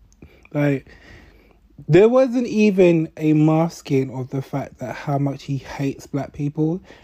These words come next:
And this motherfucker has form, because w-, in, during two thousand eleven, during the Brexit, the riots that was happening, he was telling white people,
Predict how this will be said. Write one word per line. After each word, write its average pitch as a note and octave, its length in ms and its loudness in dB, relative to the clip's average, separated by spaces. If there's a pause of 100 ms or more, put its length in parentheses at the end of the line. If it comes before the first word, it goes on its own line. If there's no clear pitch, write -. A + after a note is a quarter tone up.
(100)
And A#3+ 80 0
this D#4 160 4
motherfucker A#3 520 2
has D3 220 -2
form, B2 440 -6 (340)
because D#3+ 420 2 (140)
w-, D3+ 460 -2 (160)
in, F3 200 0
during F#3+ 400 2
two F#3+ 160 0
thousand D#3+ 360 2
eleven, D#3 320 2
during D3 200 0
the C#3 60 0
Brexit, C#3+ 500 -8 (1120)
the C#3+ 280 -2
riots C#3+ 540 2
that C#3+ 140 -4
was C3+ 140 -8
happening, C3+ 480 -6
he F3 200 -2
was E3+ 140 0
telling E3 280 -2
white D#3+ 180 -2
people, D3+ 340 -4